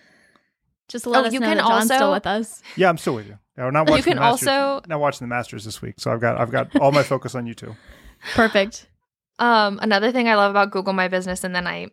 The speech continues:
Speaker 2: might stop talking about it, um, is that they allow you to post, um, to your, post to a feed, sort of. So if you, like, search for a business on Google and you see that, like, we call it a Google card, it comes up on, on the side and, like, gives all the information.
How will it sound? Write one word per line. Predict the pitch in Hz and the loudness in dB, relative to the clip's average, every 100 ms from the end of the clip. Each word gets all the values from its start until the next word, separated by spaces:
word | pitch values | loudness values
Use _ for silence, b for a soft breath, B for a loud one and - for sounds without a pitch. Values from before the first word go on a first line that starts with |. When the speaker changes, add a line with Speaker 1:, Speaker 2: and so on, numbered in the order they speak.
| - | -10
Speaker 2:
might | 196 175 - | -4 -4 -4
stop | - - - | -4 -2 -2
talking | - 220 220 | -8 -8 -6
about | - - | -4 -4
it, | - B B B _ | -6 B B B _
um, | 226 214 196 190 190 208 - | 4 6 4 -2 -6 -2 0
is | 220 | 4
that | 208 202 | 4 4
they | 214 208 | 4 4
allow | 220 214 185 | 4 2 2
you | 196 196 196 | 2 -2 -4
to | - 190 | -4 -4
post, | - 196 180 226 - - - - - | 0 0 0 -4 -8 -8 -12 -10 0
um, | 190 180 180 175 185 202 - | 2 4 2 -2 -6 -8 -4
to | 214 190 185 | 0 2 0
your, | 185 180 175 170 - _ | -2 0 0 -2 -8 _
post | - 269 - | 0 2 2
to | 233 | -2
a | |
feed, | 202 208 220 214 | -2 -2 -4 -2
sort | 262 254 | 0 4
of. | 254 247 240 | 4 2 2
So | 220 196 | 4 4
if | - 220 | 2 0
you, | 220 214 | 0 2
like, | 185 - | 0 0
search | 247 233 - | -2 -2 -2
for | 220 | -2
a | |
business | 202 202 196 190 | -2 -4 -2 0
on | 185 185 185 | 2 0 -2
Google | 185 185 180 - | -4 0 0 0
and | 190 | -2
you | 185 | -2
see | 202 | 0
that, | 190 175 170 | 2 2 2
like, | 175 B B - | -6 B B -8
we | 247 | -8
call | - 254 | 0 2
it | 196 | 2
a | |
Google | 185 190 202 208 | 0 0 0 2
card, | 233 220 226 | 2 4 2
it | 131 - | -2 -2
comes | 196 190 | -2 2
up | 185 190 | 2 2
on, | 185 180 180 180 | 0 0 -4 -6
on | 185 | -4
the | 180 | -2
side | 180 180 | 2 2
and, | 180 180 | 0 -4
like, | 180 | -4
gives | 180 | -4
all | 185 180 | -2 -4
the | 180 | -6
information. | 185 180 175 - 196 | -6 -6 -6 -4 -6